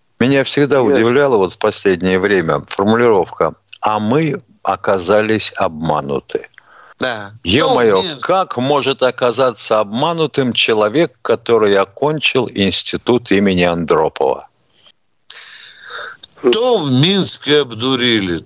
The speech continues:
Speaker 3: то в Стамбуле обдурили, то
Speaker 1: Ага.
Speaker 3: в Киеве обдурили. Ну что ж
Speaker 1: То
Speaker 3: мы
Speaker 1: с зерновой
Speaker 3: за лохи?
Speaker 1: сделкой обдурили.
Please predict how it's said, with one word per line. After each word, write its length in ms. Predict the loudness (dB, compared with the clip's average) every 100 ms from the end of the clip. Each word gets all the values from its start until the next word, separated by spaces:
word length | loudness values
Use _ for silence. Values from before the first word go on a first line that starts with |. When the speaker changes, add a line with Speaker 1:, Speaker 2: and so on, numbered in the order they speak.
| _
Speaker 3:
то 220 | -2 0
в 40 | 0
Стамбуле 1120 | -2 0 0 -2 -12 -10 -4 -2 -2 0 -2
обдурили, 640 | -2 -4 -2 0 -2 -4 -6
то 240 | -2 0 0
Speaker 1:
Ага. 280 | -2 -4 -4
Speaker 3:
в 20 |
Киеве 640 | -2 0 0 0 0 -2
обдурили. 480 | -2 -2 -4 -4 -6 -10 -20 -8
Ну 140 | -4
что 280 | -4 -2 -4
ж 60 | -2
Speaker 1:
То 80 | 0
Speaker 3:
мы 80 | 0
Speaker 1:
с 80 | 0
зерновой 600 | 0 0 0 2 2 0
Speaker 3:
за 80 | -2
лохи? 100 | -4
Speaker 1:
сделкой 600 | -2 0 0 -2 2 2
обдурили. 680 | 0 0 0 2 0 -4